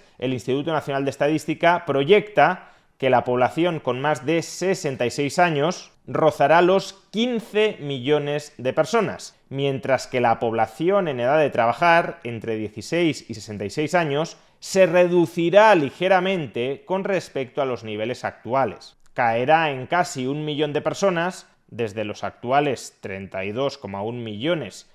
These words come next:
de personas en edad de trabajar hasta treinta y uno coma dos millones de personas en edad de trabajar en el año dos mil cincuenta y tres. Por tanto, en las próximas tres décadas habrá un muy importante deterioro de la tasa de dependencia en España.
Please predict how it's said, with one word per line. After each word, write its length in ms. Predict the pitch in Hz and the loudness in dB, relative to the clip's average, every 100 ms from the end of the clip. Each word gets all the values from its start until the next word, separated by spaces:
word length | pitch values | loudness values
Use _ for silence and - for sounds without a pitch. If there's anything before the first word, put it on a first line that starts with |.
| _ | _
de 140 | - 87 | -16 -14
personas 440 | 95 - 139 - | -14 -10 -10 -10
en 80 | 104 | -10
edad 140 | 101 | -8
de 80 | 113 | -6
trabajar 640 | 139 143 139 143 147 156 _ _ | 0 0 2 2 0 -2 _ _
hasta 380 | 147 160 - 160 | -4 -4 -2 -4
treinta 280 | 135 123 107 | -4 -6 -6
y 120 | 120 | -6
uno 120 | 139 | -8
coma 240 | 113 101 | -8 -8
dos 200 | 101 113 | -6 -8
millones 520 | 120 117 139 147 104 - | -8 -4 -4 -4 -10 -14
de 100 | 92 | -16
personas 440 | 95 - 135 - | -16 -10 -10 -10
en 80 | 98 | -8
edad 160 | 101 | -6
de 80 | 110 | -4
trabajar 600 | 117 127 131 143 139 156 _ _ | -2 0 0 0 0 -4 _ _
en 140 | 151 | -6
el 120 | 151 139 | -2 0
año 260 | 131 139 | -2 -4
dos 160 | 123 113 | -6 -6
mil 140 | 120 | -10
cincuenta 340 | 131 113 107 98 | -10 -8 -8 -8
y 40 | |
tres. 380 | 107 101 - _ _ _ | -10 -14 -16 _ _ _
Por 200 | 131 113 | -6 0
tanto, 340 | 170 196 208 | 2 2 2
en 80 | 190 | 4
las 160 | 147 - | 2 0
próximas 440 | 139 - 151 - | -8 -4 -4 -4
tres 200 | 139 131 | -4 -2
décadas 480 | 147 147 160 160 143 | -2 2 2 2 2
habrá 240 | 123 139 | 2 4
un 400 | 156 175 185 151 | 4 2 -2 -2
muy 300 | 165 196 180 | 0 0 0
importante 580 | 160 139 127 143 143 127 | -2 -2 -2 -2 -2 -2
deterioro 640 | 117 120 143 139 135 147 | -2 -2 -2 0 0 0
de 100 | 131 | 0
la 180 | 120 107 | 0 0
tasa 280 | 127 - 135 | 0 0 2
de 120 | 127 | 2
dependencia 600 | 107 98 98 101 104 120 | 0 -4 -6 -6 -4 -4
en 60 | 92 | -4
España. 480 | - 123 113 87 | -2 -2 -2 -10